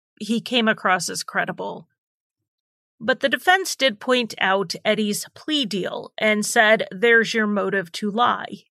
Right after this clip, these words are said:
In exchange for his testimony against Fred in both the state and federal trials, Eddie pleaded guilty to the state murder charge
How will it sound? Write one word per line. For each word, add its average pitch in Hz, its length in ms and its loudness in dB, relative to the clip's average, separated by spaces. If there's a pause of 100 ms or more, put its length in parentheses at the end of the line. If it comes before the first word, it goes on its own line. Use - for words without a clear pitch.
(120)
In 277 140 0
exchange 285 460 -2
for 254 140 4
his 240 160 0
testimony 220 720 0
against 226 500 0
Fred 214 400 0
in 208 220 -2
both 208 420 -2
the 196 160 -2
state 233 420 -2
and 262 180 0
federal 208 400 0
trials, 196 640 0 (680)
Eddie 330 440 2 (240)
pleaded 262 460 -2
guilty 226 540 0 (360)
to 220 540 0
the 202 180 -2
state 277 360 -2
murder 240 320 4
charge 208 560 4